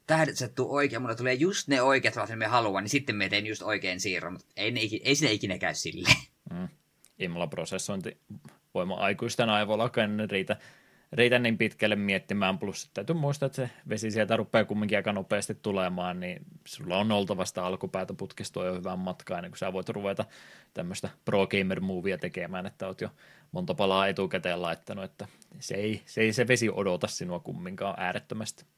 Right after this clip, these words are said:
Speaker 1: Sepä.
Speaker 2: Ö, tässä versiossa ainakin, mitä Pipe Dreamissa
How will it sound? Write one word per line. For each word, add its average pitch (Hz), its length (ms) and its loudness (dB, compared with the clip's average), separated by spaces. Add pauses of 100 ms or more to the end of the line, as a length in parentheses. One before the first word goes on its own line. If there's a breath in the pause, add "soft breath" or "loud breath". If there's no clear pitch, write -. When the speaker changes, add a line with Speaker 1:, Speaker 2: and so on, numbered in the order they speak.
(460)
Speaker 1:
Sepä. 98 440 -2 (2000 loud breath)
Speaker 2:
Ö, 95 140 -2
tässä 147 300 4
versiossa 131 400 2
ainakin, 117 240 0
mitä 117 200 -2
Pipe 113 320 4
Dreamissa 107 420 0